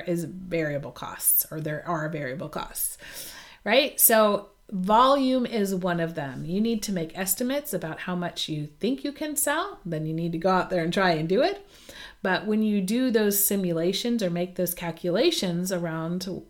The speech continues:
profitability, you're gonna have to understand what is realistically achievable for you to sell, because that will be part of that profit calculation. So it should be of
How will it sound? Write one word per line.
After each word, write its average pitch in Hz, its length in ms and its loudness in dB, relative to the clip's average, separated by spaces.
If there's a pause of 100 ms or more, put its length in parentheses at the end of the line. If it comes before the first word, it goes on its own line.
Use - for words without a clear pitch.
(160)
profitability, 190 1120 2 (240)
you're 240 120 -2
gonna 269 180 4
have 214 340 0
to - 180 -2
understand 165 840 -4 (100)
what 170 200 -2
is 165 220 -4
realistically 196 1040 0
achievable 180 680 0
for 170 120 -6
you 147 140 -4
to 156 140 -6
sell, 170 460 -4 (640)
because 208 400 -2
that 190 280 0
will 202 560 2 (220)
be 180 300 2
part 196 440 -4
of 180 180 -2
that 160 260 -6
profit - 400 -8
calculation. 147 720 -4 (1000)
So 285 300 8
it 262 220 8
should 339 320 2
be 233 380 2
of 226 220 2